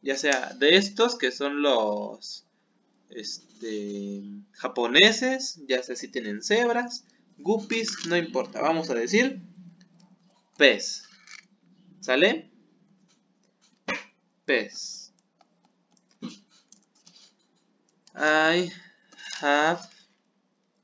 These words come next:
eleven fishes. Perdón, este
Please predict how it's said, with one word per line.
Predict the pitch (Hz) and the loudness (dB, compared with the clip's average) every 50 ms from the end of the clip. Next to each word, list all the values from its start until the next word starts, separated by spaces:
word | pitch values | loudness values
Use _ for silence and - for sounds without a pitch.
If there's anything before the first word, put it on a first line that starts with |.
| _ - _ _ _ _ _ _ _ _ | _ -20 _ _ _ _ _ _ _ _
eleven | 147 127 117 123 139 147 151 151 156 170 175 175 185 190 185 190 - _ _ _ _ _ _ _ _ _ _ _ _ _ _ _ _ _ _ _ _ _ _ _ _ _ _ _ _ - - - - _ _ _ _ _ _ _ _ _ _ _ _ _ _ _ _ _ _ _ _ - _ _ _ - - - - _ _ | -8 -6 -2 0 2 2 2 2 2 0 0 2 0 -2 -6 -8 -12 _ _ _ _ _ _ _ _ _ _ _ _ _ _ _ _ _ _ _ _ _ _ _ _ _ _ _ _ -20 -20 -20 -20 _ _ _ _ _ _ _ _ _ _ _ _ _ _ _ _ _ _ _ _ -20 _ _ _ -20 -20 -20 -20 _ _
fishes. | - 160 - - - - - - - - - - - - - - - - - - - - _ _ _ _ - _ _ - - _ _ _ _ _ _ _ _ _ _ _ _ _ _ _ _ _ _ _ _ _ _ _ _ | 0 0 0 0 -4 -6 -6 -4 -4 -4 -6 -6 -10 -12 -14 -14 -16 -20 -20 -20 -20 -20 _ _ _ _ -20 _ _ -20 -20 _ _ _ _ _ _ _ _ _ _ _ _ _ _ _ _ _ _ _ _ _ _ _ _
Perdón, | 127 120 120 135 151 143 - 147 | -10 -6 -6 -6 -6 -6 -8 -10
este | 151 - - 139 - - - | -10 -8 -8 -8 -8 -8 -14